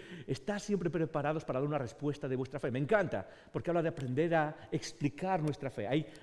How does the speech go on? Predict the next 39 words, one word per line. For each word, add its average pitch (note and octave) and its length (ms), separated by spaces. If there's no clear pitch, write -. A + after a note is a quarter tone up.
respuestas E3+ 520
razonadas D3 400
para C3 140
nuestra B2+ 180
fe. A#2 160
Pero C#3+ 180
termina G3+ 380
esa F#3+ 160
frase F3+ 320
diciendo, A#2 420
"Y C3+ 80
hacerlo D3 320
con C#3 180
humildad A#2 640
y C3 60
respeto". A#2 440
Hacerlo D3 300
con B2+ 160
humildad B2 560
hacia A#2 180
la A2 80
gente B2 220
que A#2+ 120
no B2+ 100
cree B2+ 180
lo A#2 80
mismo A2 200
que G#2+ 80
vosotros, G#2 280
hacerlo G#2+ 240
con A2 140
respeto - 460
hacia - 160
ellos. - 340
Y E3 80
hoy A#3+ 120
quiero A#3+ 180
terminar F#3+ 420
con D#3+ 240